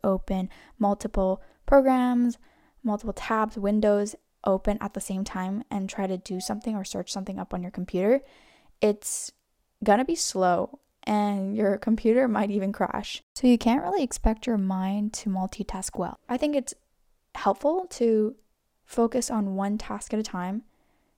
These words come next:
put a timer on maybe for, like, twenty minutes, and just for those twenty minutes, you have to do this one specific task, nothing else, because it's only going to crowd your head even more. This might be a little bit difficult, but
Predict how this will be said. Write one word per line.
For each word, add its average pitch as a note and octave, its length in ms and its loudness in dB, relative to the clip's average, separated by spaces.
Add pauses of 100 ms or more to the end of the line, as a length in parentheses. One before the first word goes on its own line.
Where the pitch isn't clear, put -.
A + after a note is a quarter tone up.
(100)
put C4 120 2
a B3+ 60 2
timer G#3 340 -4
on G3+ 220 -4
maybe G3+ 340 -4
for, G#3+ 140 -8
like, F#3+ 120 -8
twenty A#3+ 240 2
minutes, G3+ 440 -2 (220)
and G3 240 -4
just G#3 240 -6 (580)
for - 180 0
those A#3 240 4
twenty A3+ 260 -2
minutes, G3+ 340 -6
you G#3 120 -6 (240)
have G3 260 -4
to G3+ 100 -4
do F#3 240 -6
this - 240 -6
one F3+ 380 -4
specific - 440 -10
task, - 420 -14
nothing A3 380 -2
else, - 360 -8 (360)
because G3 560 -2
it's - 220 -6
only A#3+ 300 0
going G#3 240 -4
to A3 80 -12
crowd F3+ 360 -4
your G3 100 -6
head - 340 -12
even F#3+ 220 -12
more. - 280 -10 (880)
This A#3+ 160 -2
might D#4 240 -2
be C#4+ 300 -2
a A#3+ 60 2
little A#3+ 140 0
bit C4 160 -2
difficult, E4 640 0
but A3 340 6